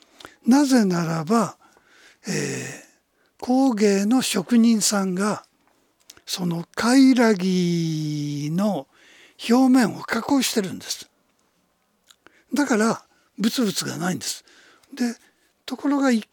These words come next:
箇所だけちょっとこう、わざと盛り上げてあったり、つまりしてるんですけども、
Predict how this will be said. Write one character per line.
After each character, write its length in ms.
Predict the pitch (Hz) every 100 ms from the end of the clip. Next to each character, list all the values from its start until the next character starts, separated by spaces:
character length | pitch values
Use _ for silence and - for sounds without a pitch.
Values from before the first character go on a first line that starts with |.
| _
箇 140 | - 277
所 180 | - 294
だ 120 | 311
け 200 | - 285
ち 160 | -
ょ 40 | 285
っ 60 | - _ _
と 140 | - 175
こ 460 | - 165 156 147 - _ _ _
う、 40 |
わ 80 | 254
ざ 180 | 277 240
と 260 | - 226 165
盛 240 | 190 180
り 60 | 196
上 80 |
げ 120 | 190 180
て 160 | 180
あ 60 | 165
っ 40 |
た 200 | - 156
り、 200 | 117 104 _ _ _ _ _
つ 160 | - 175
ま 100 | 151
り 120 | 135
し 140 | -
て 160 | - 175
る 140 | 160
ん 80 | 135
で 80 | 160
す 120 | -
け 80 | 175
ど 140 | 151
も、 160 | 156 135